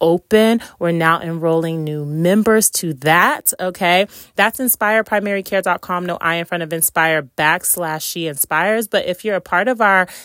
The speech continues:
Doctor Jade M D family at Instagram, which I highly recommend, you can just D M me the word wellness, and I will send over the link and information to become a part of the community, or you can just click the link in the bio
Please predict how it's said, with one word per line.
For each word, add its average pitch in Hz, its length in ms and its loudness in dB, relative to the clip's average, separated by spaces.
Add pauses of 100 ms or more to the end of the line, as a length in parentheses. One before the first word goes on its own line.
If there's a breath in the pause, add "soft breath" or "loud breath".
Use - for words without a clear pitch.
(140 loud breath)
Doctor 180 360 0
Jade 165 300 -4
M 156 200 -8
D 160 220 -6
family 170 480 -6
at 156 240 -4
Instagram, 190 580 -4
which 190 160 -6
I 190 80 2
highly 196 300 0
recommend, 196 560 -2 (180 loud breath)
you 214 120 -4
can 277 140 0
just 247 240 2 (140)
D 190 300 -2
M 170 260 -2
me 208 220 2
the 185 180 2
word 165 380 2
wellness, 160 800 0 (100)
and 156 460 -4
I 156 140 0
will 160 120 0
send 160 320 -2
over 160 380 0 (260 loud breath)
the 143 480 0
link 165 300 -4
and 175 100 -2
information 160 840 -6 (140)
to 180 260 0
become 185 320 -4
a 180 60 -2
part 185 220 0
of 175 120 -4
the 190 80 -2
community, 185 580 -2
or 175 160 4
you 175 120 0
can 180 120 -6
just 160 220 -6
click - 240 -8
the 165 100 0
link 151 340 -6
in 156 120 -8
the 151 80 -6
bio 147 440 0